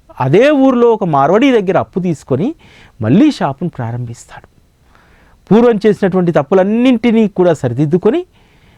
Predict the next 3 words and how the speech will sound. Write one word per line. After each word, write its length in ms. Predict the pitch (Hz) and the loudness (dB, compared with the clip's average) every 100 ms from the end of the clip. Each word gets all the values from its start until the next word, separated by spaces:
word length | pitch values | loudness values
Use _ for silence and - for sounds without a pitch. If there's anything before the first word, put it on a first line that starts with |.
| _ | _
వ్యాపారంలో 1040 | 104 131 185 208 185 180 196 165 127 185 208 _ _ _ | -4 -2 0 0 2 2 2 0 0 -2 -4 _ _ _
నిష్ణాతుడవుతాడు. 1200 | 117 113 185 196 190 165 139 143 135 131 110 127 - - _ _ | -8 -4 0 0 2 0 0 0 0 -2 -4 -8 -12 -20 _ _
వ్యాపారం 800 | 113 135 160 151 135 113 127 151 | -2 0 0 0 0 -4 -8 -10